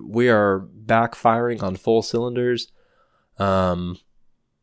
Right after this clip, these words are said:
uh, capitalist realism is back. Um, and it's better than ever. You can still get the K F C thing. And do you remember Diablo? Um,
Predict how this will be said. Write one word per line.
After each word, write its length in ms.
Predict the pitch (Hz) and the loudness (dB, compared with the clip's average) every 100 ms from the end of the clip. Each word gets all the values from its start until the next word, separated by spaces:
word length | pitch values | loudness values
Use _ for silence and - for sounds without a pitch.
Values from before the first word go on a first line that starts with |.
| _ _ _ _ - - | _ _ _ _ -16 -4
uh, 160 | 95 | -4
capitalist 540 | - 120 120 120 110 - | 4 4 4 2 0 0
realism 440 | 107 127 131 131 | 2 2 0 -2
is 100 | 117 | -4
back. 560 | 92 110 95 - - - - - | 0 2 2 -4 -16 -18 -16 -6
Um, 720 | 95 95 92 90 92 90 90 _ _ _ _ _ | -2 0 0 -2 -4 -8 -10 _ _ _ _ _
and 180 | - 95 | -4 -4
it's 80 | 87 | -2
better 260 | - 107 117 | 4 8 8
than 140 | 117 | 8
ever. 480 | 104 90 87 87 - | 4 2 0 -2 -4
You 140 | - 92 | -10 -6
can 140 | 90 | -4
still 200 | - 107 | 0 0
get 140 | 110 - | 0 -6
the 40 | |
K 220 | - 110 | 2 4
F 100 | 107 | 4
C 180 | - 120 | 0 -4
thing. 300 | - 98 90 | 0 -2 0
And 160 | 87 85 | -6 -6
do 60 | |
you 60 | 92 | -4
remember 240 | 101 110 | -2 -2
Diablo? 600 | 95 87 90 104 151 156 _ _ _ _ _ _ _ | -4 -4 -4 -6 -8 -10 _ _ _ _ _ _ _
Um, 320 | 90 87 85 | -10 -10 -8